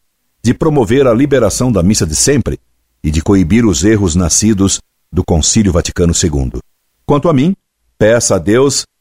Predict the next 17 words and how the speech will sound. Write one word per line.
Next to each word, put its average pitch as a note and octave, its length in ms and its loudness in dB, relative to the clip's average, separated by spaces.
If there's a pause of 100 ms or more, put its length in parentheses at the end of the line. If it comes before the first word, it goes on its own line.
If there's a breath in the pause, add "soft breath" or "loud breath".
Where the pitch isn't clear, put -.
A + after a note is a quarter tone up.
(120)
que F2+ 80 -2
me F#2+ 100 4
dê F2 140 0
forças B2+ 500 -2
para G2 220 0
lutar, F#2 500 -2 (560)
ou F2+ 200 2
que - 120 -2
me A#2 120 2
tire F2 260 0
a G2+ 60 2
vida, F2+ 360 -2 (600)
pois E2 220 0
que F2 100 -2
não A2 220 2
vale G2 320 0
viver F2+ 420 0